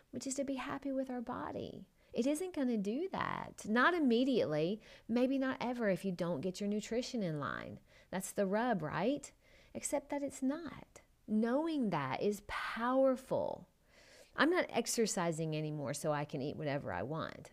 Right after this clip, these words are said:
I'm exercising so that I feel amazing, so that I'm a better wife,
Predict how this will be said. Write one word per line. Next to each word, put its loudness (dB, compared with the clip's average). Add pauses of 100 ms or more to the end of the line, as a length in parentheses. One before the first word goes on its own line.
I'm 0
exercising -2
so -2
that 0
I -4
feel -4
amazing, -4
so 0
that 4
I'm 2
a 4
better 4
wife, 4